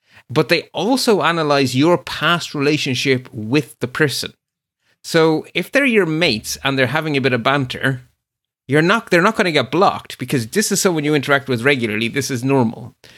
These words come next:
But if you're, a, say, a soccer player who missed a penalty in the World Cup and you happen to be in the U K and black, if you just get a torrent of abuse from a, a user you've never communicated with before, they'll just get auto-blocked.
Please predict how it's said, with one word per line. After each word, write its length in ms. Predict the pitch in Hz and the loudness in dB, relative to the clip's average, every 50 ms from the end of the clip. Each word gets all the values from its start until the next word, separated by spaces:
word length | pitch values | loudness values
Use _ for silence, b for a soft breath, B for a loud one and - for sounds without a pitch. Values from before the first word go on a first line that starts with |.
| B B B B B B | B B B B B B
But 120 | - 160 160 | 2 2 4
if 240 | 156 131 - - _ _ _ _ _ _ _ _ - | 2 0 -2 -12 _ _ _ _ _ _ _ _ -2
you're, 240 | - 202 226 214 | 2 2 4 4
a, 140 | 190 - - - _ _ _ - | 2 0 -4 -10 _ _ _ -8
say, 240 | - - 135 127 120 | -2 0 2 2 2
a 40 | 117 | 2
soccer 380 | - - 151 139 - 143 135 | 2 0 0 0 0 0 0
player 300 | - 135 127 123 131 123 | 0 0 2 2 2 2
who 340 | 120 127 123 120 120 120 120 | 2 2 2 2 0 -2 -4
missed 380 | 120 120 120 123 139 131 - - | -6 -4 -2 0 0 0 0 -2
a 60 | 123 | -2
penalty 380 | - 139 135 127 120 113 135 | 0 0 0 0 0 0 0
in 80 | 127 120 | 2 2
the 80 | 120 120 | 2 2
World 280 | 123 123 117 117 117 | 2 2 2 0 0
Cup 240 | - 135 120 113 - | 0 0 0 0 0
and 80 | 117 117 | -2 0
you 80 | 117 | 0
happen 260 | 117 120 123 123 117 | 0 0 -2 -2 -4
to 80 | 110 113 | -4 -2
be 340 | 113 120 117 117 107 80 107 | -2 -2 -2 -2 -2 0 0
in 100 | 120 117 | 0 0
the 80 | 117 120 | 0 0
U 160 | 120 120 113 | 0 0 -2
K 260 | - - 120 117 113 | -2 -2 -2 0 0
and 180 | 113 113 113 101 | 0 -2 -2 0
black, 600 | 131 135 127 107 98 113 - - - - - - b b b b b b b b b b b b - | 2 2 2 2 0 -4 -6 -8 -12 -18 -18 -20 b b b b b b b b b b b b -2
if 100 | 127 127 | 0 2
you 140 | 185 247 | 2 2
just 240 | 208 220 180 - - | 2 2 0 -2 -2
get 140 | - 180 156 | -2 0 2
a 100 | 151 143 | 2 2
torrent 520 | 123 127 - - - 165 180 170 151 131 | 0 -2 -6 -4 -2 0 0 0 0 0
of 120 | 156 131 123 | 2 2 2
abuse 400 | 123 110 135 139 135 127 - - | 2 2 2 2 2 2 0 -2
from 440 | 135 120 117 120 120 - 104 104 104 | -2 -2 -2 -2 -4 -6 -10 -10 -8
a, 160 | - 131 - - - | -6 -6 -8 -8 -4
a 100 | - 139 | -2 0
user 380 | 131 123 127 147 151 135 123 127 | 0 2 2 0 0 2 2 2
you've 220 | 123 123 123 113 | 2 2 2 2
never 260 | 123 127 135 127 127 | 4 2 4 4 2
communicated 500 | 127 - 135 143 147 139 127 127 123 117 | 0 0 0 0 0 0 2 0 0 0
with 160 | 117 120 - - | 0 -2 -4 -4
before, 240 | 117 - 143 131 | -4 -2 0 0
they'll 140 | 143 - 214 | 2 0 0
just 180 | 202 208 165 - | 0 -2 -2 0
get 120 | 156 135 | 2 2
auto-blocked. 640 | 135 127 117 113 110 - - 104 - - - - | 2 2 2 0 0 -2 -4 -6 -8 -12 -20 -20